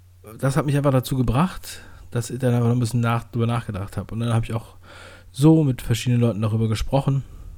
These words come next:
Man redet ja schon, äh, in Deutschland eigentlich nicht so viel über Geld, also nicht so richtig über Summen und so weiter. Das gehört sich nicht. Meine Oma hat immer gesagt, über Geld spricht man nicht, Geld hat man.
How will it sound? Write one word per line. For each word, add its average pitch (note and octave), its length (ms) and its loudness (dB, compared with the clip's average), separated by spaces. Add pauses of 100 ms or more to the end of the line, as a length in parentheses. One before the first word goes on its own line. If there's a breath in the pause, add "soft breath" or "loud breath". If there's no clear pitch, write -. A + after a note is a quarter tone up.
(540)
Man A2 120 2
redet C3 240 6
ja A#2 80 6
schon, A#2 380 2 (600 loud breath)
äh, G#2+ 300 2
in A2+ 80 2
Deutschland B2+ 340 6
eigentlich A2+ 280 2
nicht D3+ 100 4
so A#2+ 100 -2
viel G#2 200 -2
über F#2+ 160 0
Geld, G2+ 460 -2
also A2 200 0
nicht A2+ 180 2
so A2 80 -2
richtig A2 320 -4
über G#2+ 160 0
Summen C#3 460 4
und A#2 180 -6
so G#2+ 80 -6
weiter. C3+ 420 0 (440 loud breath)
Das - 200 -4
gehört A2+ 300 2
sich - 200 -4
nicht. D#3 140 2
Meine G#2+ 180 2
Oma B2+ 180 2
hat B2 100 0
immer A#2 160 2
gesagt, A2+ 420 0
über G#2+ 180 -2
Geld A#2 260 0
spricht - 380 -2
man A#2 120 2
nicht, A#2 220 -2
Geld G2 300 -6
hat - 180 -6
man. A2+ 240 -4